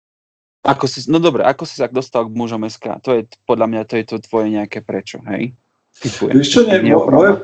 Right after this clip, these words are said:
Speaker 2: moje prečo je, teda, e, Martin, Marian sa pýtal teda, že ako nájsť vnútornú motiváciu. A pre mňa to je, vnútorná motivácia vyplýva z niečo. Vy-, vyplýva z toho, že nájdeš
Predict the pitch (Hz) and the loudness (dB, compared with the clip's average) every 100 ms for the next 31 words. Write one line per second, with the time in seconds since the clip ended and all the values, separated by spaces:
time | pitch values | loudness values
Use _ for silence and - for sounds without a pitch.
0 | - 135 131 160 208 - 143 147 160 139 | -8 -6 2 4 4 2 0 0 2 4
1 | 127 123 117 117 - 123 101 - - _ | 6 4 0 -6 2 4 4 -4 -14 _
2 | _ 123 117 117 170 - 147 135 156 165 | _ 2 2 4 2 2 -2 2 4 2
3 | 131 - - 113 101 104 95 - 160 180 | 0 -4 0 0 0 -4 -4 0 0 2
4 | 139 113 117 120 123 110 98 95 101 101 | 2 2 0 2 2 0 -4 -4 -6 -6
5 | - 110 - - - - - 123 156 170 | -6 -8 -10 -18 -20 -14 -2 2 4 2
6 | 156 131 123 117 117 - 104 139 202 165 | 0 2 4 4 0 -2 -4 -2 0 2
7 | 127 113 113 113 117 - - 113 117 - | 2 0 -2 2 2 0 0 2 2 -2
8 | - _ _ - - 135 143 143 131 117 | -12 _ _ -12 0 0 2 0 2 2
9 | - 113 107 - 104 - _ _ 123 135 | 0 -4 -4 -4 -6 -8 _ _ -4 -4
10 | - - 120 120 147 139 123 107 - - | -6 -12 -6 -2 0 2 4 2 -2 -10
11 | - - 127 117 117 120 - 101 104 113 | -8 2 2 4 4 2 0 -2 2 4
12 | 120 117 113 110 - | 4 2 2 -2 -10